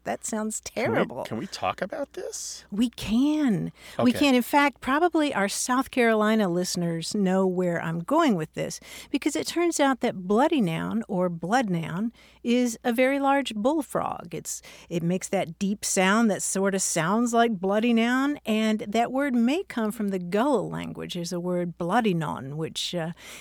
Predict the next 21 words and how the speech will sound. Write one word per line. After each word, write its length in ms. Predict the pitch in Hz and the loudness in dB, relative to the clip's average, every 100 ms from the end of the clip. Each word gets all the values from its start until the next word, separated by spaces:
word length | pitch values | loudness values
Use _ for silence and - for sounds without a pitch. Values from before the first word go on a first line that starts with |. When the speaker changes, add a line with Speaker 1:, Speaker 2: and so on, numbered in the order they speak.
| - | -4
Speaker 1:
is 160 | 196 | 0
a 80 | 190 | 0
word 320 | 170 175 196 | 0 0 -2
for 320 | - - 185 190 | -4 -2 0 0
that 220 | 202 - | -4 -4
kind 240 | - 226 | -2 0
of 40 | 214 | 0
frog. 600 | - 277 - - - - _ | -2 -4 -4 -8 -14 -18 _
Speaker 2:
From 220 | 135 107 | -2 -2
the 100 | 98 - | -6 -6
Gullah 480 | - 113 123 123 113 | 2 4 6 4 2
language. 600 | 107 101 98 95 95 - | 2 -2 -4 -6 -8 -8
Lovely. 520 | 98 110 202 214 208 | 0 2 2 2 2
Speaker 1:
Mm-hmm. 460 | 214 214 214 - 285 403 - - - _ - | 0 0 -2 2 0 0 -6 -20 -20 _ 0
Speaker 2:
I 60 | |
wanna 160 | 123 143 | 0 2
hear 160 | 131 123 | 0 0
the 80 | |
bullfrog 460 | 110 117 120 110 107 | 0 0 2 0 0
sound, 280 | - 101 101 | -4 -6 -6
Martha. 400 | 101 104 - | -8 -8 -8